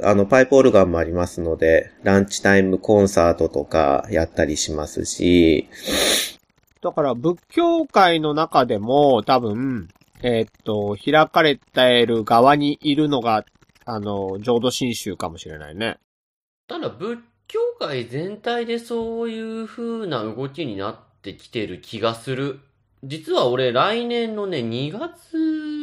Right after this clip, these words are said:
Speaker 3: 何日かはちょっと忘れたんだけど、仏教伝道協会っていうところで、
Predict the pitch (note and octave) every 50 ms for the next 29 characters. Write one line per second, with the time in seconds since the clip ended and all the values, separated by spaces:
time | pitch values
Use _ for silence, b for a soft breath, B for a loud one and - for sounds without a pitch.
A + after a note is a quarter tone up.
0 | D4 C#4 C4+ C4+ C4+ C4 A#3 G#3+ G#3+ A3+ G#3 D#3+ C#3 - - A2 G#2+ - A#2 -
1 | A2+ G2+ - - G#2+ G2+ G#2 F#2+ F#2+ F2 D#2+ D#2+ E2 D#2 D2+ E2+ F2 F2 F#2 C3
2 | G3 A#3+ A#3 - _ F#3 B2 G2+ D#2+ G2+ G#2 G#2+ A2+ G#2+ A#2 A2 A2 G#2+ - B2
3 | A2 G2 - - D2+ C#2+ C#2+ C#2+ _ _ _ E2 E2 E2 E2 D#2+ - F#2+ E2 F2
4 | F2+ F2 F2 F2 F2+ G#2+ D#3 F#3+ G3+ G3 E3+ A#2+ G2+ b